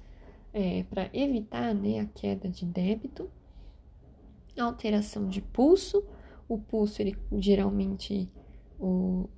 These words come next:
os, os mais periféricos, principalmente, né, vão tá finos, alteração de perfusão periférica,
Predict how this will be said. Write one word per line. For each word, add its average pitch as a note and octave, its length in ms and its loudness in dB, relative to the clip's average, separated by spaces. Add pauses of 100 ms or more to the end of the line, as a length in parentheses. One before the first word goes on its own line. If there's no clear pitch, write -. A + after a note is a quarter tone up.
os, - 560 -12
os - 160 -10
mais G#3 260 0
periféricos, A#3+ 720 -2
principalmente, A3 760 -8
né, A3+ 140 -4
vão G3+ 240 2
tá G#3+ 160 -6
finos, D#4 800 -2 (420)
alteração A#3 600 2
de G#3+ 100 -2
perfusão C4+ 720 4
periférica, G#3+ 720 0